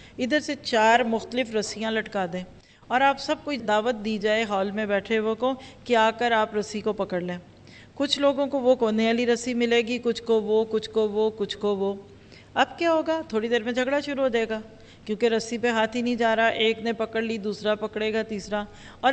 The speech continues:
پھر اخیر کیا ہوگا کہ آپ سب جو اس ہال میں بکھرے ہوئے ہیں، اس اتنے سے حصے میں چار ٹکڑوں میں ایک دم گھتم گھتا ہوں گے۔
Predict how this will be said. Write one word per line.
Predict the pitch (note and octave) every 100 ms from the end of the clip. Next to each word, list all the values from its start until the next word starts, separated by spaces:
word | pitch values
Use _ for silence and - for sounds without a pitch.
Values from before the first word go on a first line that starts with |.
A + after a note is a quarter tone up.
| C#4
پھر | C#4+
اخیر | C4+ A#3+ C4+
کیا | C4 C#4
ہوگا | C4 C#4
کہ | C#4
آپ | C4+ C4+
سب | C4 C4 A3+
جو |
اس | C4 A3+
ہال | G#3 G#3
میں | G#3+ A3
بکھرے | A3 B3 C4+
ہوئے | D4
ہیں، | C#4 - - -
اس | C#4+ C#4+ G#3 F3 - - A3+
اتنے | B3+ B3+ B3+ D4
سے | C#4+ C#4 A#3+
حصے | - B3
میں | A#3+ B3
چار | - A3+ A3
ٹکڑوں | A3+ A3+ G#3+ A3+
میں | A3+ A#3 G3 -
ایک | - D4 C4+ A#3
دم | B3
گھتم | G#3+ G#3+ G#3+
گھتا | G3 G3
ہوں | F#3+ F3+
گے۔ | F3